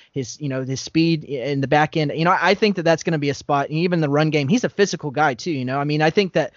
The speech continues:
Chauncey, that was the one thing where he brought to the, you know, he was nasty. You know, I think that Trey is a, you know, he's got that dog mentality that you wanna bring in a player. And,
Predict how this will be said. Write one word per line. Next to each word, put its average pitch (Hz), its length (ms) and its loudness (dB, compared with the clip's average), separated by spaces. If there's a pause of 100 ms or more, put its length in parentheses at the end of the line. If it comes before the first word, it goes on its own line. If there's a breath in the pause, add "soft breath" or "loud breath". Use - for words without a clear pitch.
(220 loud breath)
Chauncey, 185 440 2
that 175 140 2
was 160 120 -6
the 151 100 -4
one 165 220 -2
thing 165 220 -6
where 143 100 -4
he 151 100 -6
brought 147 320 0
to 139 80 -16
the, 139 120 -14
you 143 100 -6
know, 131 100 -4
he 156 180 -4
was 135 200 -2
nasty. 127 400 -6
You 87 200 -10
know, 127 80 -4
I 135 60 -2
think 160 280 -2
that - 220 -2
Trey 165 460 2
is 139 140 0
a, 123 80 -6 (120)
you 143 80 -6
know, 135 140 -4
he's 135 180 -4
got 156 140 0
that 131 280 -2
dog 151 440 4
mentality 139 600 -2
that 117 120 -6
you 131 120 -6
wanna 127 180 -4
bring 127 200 -4
in 120 80 -4
a 113 40 -8
player. 139 360 0
And, 113 160 -4